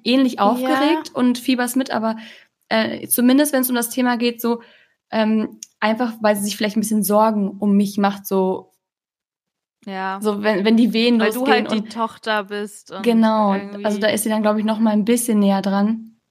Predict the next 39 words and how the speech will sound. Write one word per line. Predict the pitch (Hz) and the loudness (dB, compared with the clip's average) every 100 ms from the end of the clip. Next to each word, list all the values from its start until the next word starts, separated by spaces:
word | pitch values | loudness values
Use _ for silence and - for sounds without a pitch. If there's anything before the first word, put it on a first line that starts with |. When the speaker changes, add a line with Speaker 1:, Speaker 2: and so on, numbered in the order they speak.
| _ _ _ | _ _ _
Speaker 2:
Ja, | 208 196 190 - | -14 -12 -10 -2
Speaker 1:
Ähm, | 208 | 2
Speaker 2:
wobei, | 202 - 208 208 - _ | 4 4 4 0 -6 _
wobei | 240 247 247 | -12 -4 -4
ich | 262 | -2
ja, | 254 233 - | -4 -6 -8
wie | 214 | -12
gesagt, | 214 208 214 | -10 -8 -8
ich | 220 | -8
habe | 214 | -8
ja | |
mit | 208 | -8
meiner | 202 202 196 | -8 -8 -8
Mama | 208 220 | -4 -4
vorhin | 226 202 196 | -4 -6 -8
gefacetimed | 190 - 196 - - 214 226 - - - - | -8 -6 -6 -6 -6 -6 -6 -12 -20 -20 -10
und | - 214 | -4 0
da | 208 220 | 2 2
war | 233 | 0
es | - | 0
auch | 226 | -2
so, | 226 | -2
also | 214 208 214 - _ | -2 0 0 -2 _
ihr | - 220 | -2 0
erstes | 208 220 240 233 | 2 0 -4 -8
Enkelkind, | 202 220 247 240 240 226 | -6 -4 -4 -4 -4 -2
was | 226 | -4
sie | 226 | -4
bekommen | 220 - 226 220 220 | -6 -2 0 0 2
hatte, | 214 214 | 0 0
ist | 220 202 214 | -2 0 -2
von | - 208 | 0 0
halt, | 202 196 | 0 -2
von | - 202 | -2 2
meinem | 190 190 196 | 2 0 -2
ältesten | 196 190 196 208 | -2 -4 -2 -2
Bruder. | 190 196 233 269 285 | 0 0 2 2 4
Speaker 1:
Hm. | 233 214 202 202 - _ | 6 6 4 0 -8 _
Speaker 2:
Und, | - 214 220 214 | 2 4 4 2